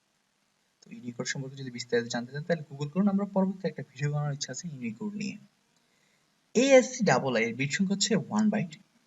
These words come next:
বুলিয়ান অ্যালজেব্রা প্রবর্তক হোসেন জর্জ বুলি, আঠারোশো সাতচল্লিশ। বুলিয়ান যোগকে বলে লজিক্যাল এডিশন। ডুয়েল প্রিন্সিপাল মেনে চলে মূলত and এবং or লজিক। এক বা একাধিক চলক থাকে লজিক ফাংশনে।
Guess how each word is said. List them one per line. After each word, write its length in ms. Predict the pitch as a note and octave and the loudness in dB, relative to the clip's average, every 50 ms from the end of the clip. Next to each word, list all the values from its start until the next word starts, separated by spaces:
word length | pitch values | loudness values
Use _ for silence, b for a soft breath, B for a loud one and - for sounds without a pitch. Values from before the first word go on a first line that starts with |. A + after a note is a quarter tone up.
| - | -16
বুলিয়ান 340 | C3 C3 C#3+ C#3+ C#3+ D3 C#3+ | -4 0 2 4 4 4 4
অ্যালজেব্রা 520 | B2+ A2+ A2+ A#2 A2+ A#2 A2+ A2+ - A2+ | 2 0 -2 -2 -2 -4 -4 -4 -6 -8
প্রবর্তক 400 | A2 - A2+ G#2+ G#2+ A2 - A#2+ | -6 -4 -4 -2 -2 -4 -6 -8
হোসেন 240 | A#2+ - - - C3 | -4 -4 -4 -4 -4
জর্জ 340 | A#2 - A2 A2+ A2 - - _ - | -6 -6 -6 -6 -6 -10 -16 _ -12
বুলি, 220 | A#2 B2+ E3+ G#3+ - - - _ _ _ _ _ _ _ _ _ _ _ _ _ _ _ _ | -8 -6 -6 -6 -8 -12 -20 _ _ _ _ _ _ _ _ _ _ _ _ _ _ _ _
আঠারোশো 340 | - G#3+ - B2+ B2 B2 A#2+ | -10 -10 -10 -10 -12 -12 -12
সাতচল্লিশ। 580 | - A#2+ - - - A2+ A#2 D3 G#3 G#3 - - _ _ _ _ _ _ _ _ _ _ _ _ _ _ - | -12 -10 -8 -4 -4 -2 0 0 0 -2 -4 -6 _ _ _ _ _ _ _ _ _ _ _ _ _ _ 0
বুলিয়ান 280 | D3+ D#3 E3+ F#3 F#3+ | 4 6 8 8 8
যোগকে 260 | F#3 - - - C#3+ C3 | 8 6 4 0 -2 0
বলে 280 | A#2+ A#2+ A#2 A#2+ A#2+ | 2 2 2 2 0
লজিক্যাল 480 | A#2 A#2 A#2 A2+ - D3 C#3+ - G3 B3 - - - _ _ _ _ _ | 0 0 -2 -2 -4 -4 -2 0 0 0 -2 -6 -14 _ _ _ _ _
এডিশন। 380 | C#3+ D3 C#3 C3 - - - - - - - _ _ _ _ _ _ _ _ _ _ _ _ _ _ _ _ _ _ _ _ _ - | -2 -2 -2 -2 -4 -6 -8 -8 -14 -20 -20 _ _ _ _ _ _ _ _ _ _ _ _ _ _ _ _ _ _ _ _ _ -14
ডুয়েল 320 | C3 B2 D#3 F#3 G#3+ A3+ G#3 | -2 4 8 8 8 8 6
প্রিন্সিপাল 440 | G#3+ A3+ A3+ G#3+ A3 B3 B3 A#3+ A#3 | 4 2 2 2 4 6 6 8 8
মেনে 300 | G3+ D#3+ C#3+ C#3 C3+ B2 | 6 6 6 2 0 0
চলে 220 | - A2+ A#2 C#3 | 0 0 0 0
মূলত 300 | C#3 C3 A2 G#2+ G#2+ - | -2 -2 -2 -4 -4 -4
and 460 | A#2 - - - C3+ C3+ D#3 G3 G3 | -6 -8 -4 -2 0 4 6 6 6
এবং 160 | D#3 C3+ D3+ F#3 - - - | 4 4 2 0 -2 0 2
or 180 | G#2 G#2+ - - - - - | 2 2 2 0 -4 -8 -8
লজিক। 280 | - - - - - - _ _ _ _ _ _ _ _ _ _ _ _ _ _ _ _ _ _ _ _ _ _ - | -8 -6 -8 -10 -16 -20 _ _ _ _ _ _ _ _ _ _ _ _ _ _ _ _ _ _ _ _ _ _ 0
এক 180 | G#2+ G#2 G2 - - | 0 0 0 0 0
বা 80 | - G2 | 0 2
একাধিক 300 | G2+ - A2 A2 D3 D3 | 2 2 0 0 -2 2
চলক 260 | - F3 D#3 E3 F3 E3+ | 4 6 6 6 4 2
থাকে 220 | - F#3+ G#3+ C4 C4+ | 0 0 2 4 4
লজিক 380 | G3+ C#3+ B2 - F#3 G#3 - | 4 4 4 4 2 0 0
ফাংশনে। 440 | - A#3 G#3+ G#3+ - G#3+ - - - | -2 -2 -2 -2 -2 -4 -6 -8 -12